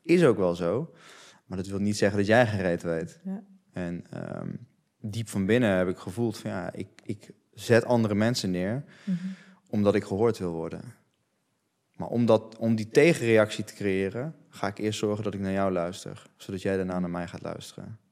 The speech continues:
Speaker 1: Dat is dan, zeg maar, de manier waarop mijn ego, eh,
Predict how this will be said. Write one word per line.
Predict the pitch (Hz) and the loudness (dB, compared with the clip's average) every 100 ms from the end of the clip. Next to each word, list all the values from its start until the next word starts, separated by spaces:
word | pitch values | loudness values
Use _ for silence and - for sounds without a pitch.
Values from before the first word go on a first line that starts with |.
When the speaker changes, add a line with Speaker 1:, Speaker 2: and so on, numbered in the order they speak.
| _ | _
Speaker 1:
Dat | 95 95 | -6 -6
is | - | -6
dan, | 92 | -4
zeg | 87 90 | -4 -6
maar, | 87 82 85 - _ _ _ _ _ | -4 -4 -8 -14 _ _ _ _ _
de | - | -4
manier | 90 95 92 | -2 0 -2
waarop | 95 98 | -4 -4
mijn | 92 | -4
ego, | 98 95 95 90 90 107 _ _ _ _ _ | -4 -4 -6 -6 -8 -12 _ _ _ _ _
eh, | _ | _